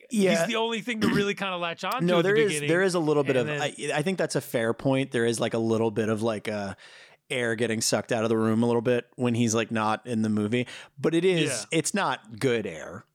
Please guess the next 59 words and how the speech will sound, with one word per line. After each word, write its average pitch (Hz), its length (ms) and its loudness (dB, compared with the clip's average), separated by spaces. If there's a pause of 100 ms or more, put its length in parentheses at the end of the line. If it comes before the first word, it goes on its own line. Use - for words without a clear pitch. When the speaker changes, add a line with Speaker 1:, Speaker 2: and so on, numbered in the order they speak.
Speaker 1:
right? 131 240 2
Like, 220 160 4
it's 180 160 2
Speaker 2:
No, 202 80 2
Speaker 1:
not, 165 160 -2
Speaker 2:
it's 170 160 -6
Speaker 1:
and 185 100 0
Speaker 2:
not 190 80 2
Speaker 1:
I, 185 60 0
and 175 160 -4
I 165 60 0
Speaker 2:
good 160 40 -2
air. - 60 -14
Speaker 1:
think, 196 220 -2
Speaker 2:
Yeah. - 60 -4
<laughs> - 20 2
Speaker 1:
like, 139 200 2
Speaker 2:
It's - 220 -4
not 220 180 -4
Speaker 1:
I 190 120 -2
Speaker 2:
good 202 40 -8
Speaker 1:
kept 262 220 -2
Speaker 2:
air. - 40 -8
Speaker 1:
thinking, 208 400 -2
I 165 80 -4
kept 202 220 -4
thinking 175 320 -2
too, 175 260 2
like, 135 260 0
who, 175 800 4 (640)
I 165 140 -2
just, 170 220 -6
there's, 180 340 2
there 160 200 0
are 165 40 0
a - 20 -6
couple 202 320 0
other 139 220 2
actors 127 440 -2
that 123 100 4
I 120 40 4
was 120 140 0
just - 180 -2
like, 120 240 -2
"Oh, 135 200 2
like, 123 280 -2
it, 135 220 -6 (220)
it 139 160 -2
shouldn't 180 760 0
be 143 280 2
you." 139 460 2
There's, 127 380 -2
and 170 140 -2
I 262 120 0
don't, 220 300 0
like, 165 200 0
look, 117 200 -2
I 160 100 0
don't 180 200 -2